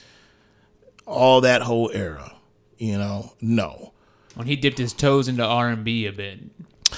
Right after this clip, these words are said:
Speaker 1: Oh, yeah, just
Speaker 2: Yeah.
Speaker 1: the rhythm, the soul, I mean, some of the collabos, so yes, but on the level of M, no. No way. Not even close. Not even close. Not at all. Eight seven seven, three seven, grind.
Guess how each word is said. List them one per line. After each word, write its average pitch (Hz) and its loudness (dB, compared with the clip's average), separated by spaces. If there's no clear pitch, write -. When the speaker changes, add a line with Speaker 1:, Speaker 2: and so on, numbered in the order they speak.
Speaker 1:
Oh, 254 6
yeah, 147 10
just 131 4
Speaker 2:
Yeah. 110 0
Speaker 1:
the 156 6
rhythm, 165 10
the 131 6
soul, 151 8
I 135 4
mean, 120 4
some 156 6
of 143 8
the - 0
collabos, 143 6
so 151 6
yes, 139 4
but 127 2
on 131 6
the 123 6
level 175 8
of 139 6
M, 185 6
no. 95 0
No 113 2
way. 92 -2
Not 110 0
even 101 0
close. - -8
Not 110 0
even 92 -4
close. - -14
Not 98 0
at 76 -8
all. - -18
Eight 147 2
seven 131 6
seven, 85 -2
three 120 0
seven, 104 0
grind. 95 -10